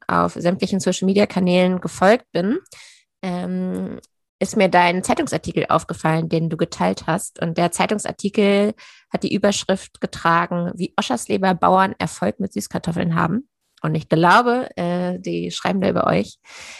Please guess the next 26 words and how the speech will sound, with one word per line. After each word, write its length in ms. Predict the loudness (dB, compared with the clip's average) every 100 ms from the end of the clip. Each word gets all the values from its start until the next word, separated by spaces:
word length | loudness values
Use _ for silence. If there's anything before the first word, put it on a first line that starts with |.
| 0
Wie 120 | 4
bin-, 240 | 6 4 2 -2
begann 320 | 0 2 2
denn 160 | 2 2
das 240 | -2 -2
mit 140 | -6
der 80 | -4
Süßkartoffel 640 | -4 -6 -6 -6 -4 -2 0
bei 160 | 0
dir 320 | 0 0 0 2
oder 140 | -2
bei 160 | -2 0
euch? 380 | 0 0 -4 -12
Du 80 |
hast 140 | -12 -10
es 60 | -6
ja 80 |
schon 160 | -4 -2
gesagt, 360 | -2 0 -2 -2
du 60 |
machst 180 | -4 -4
das 100 | -10
mit 80 | -10
einem 60 | -6
Freund 240 | -2 -2
zusammen. 400 | 0 0 2 0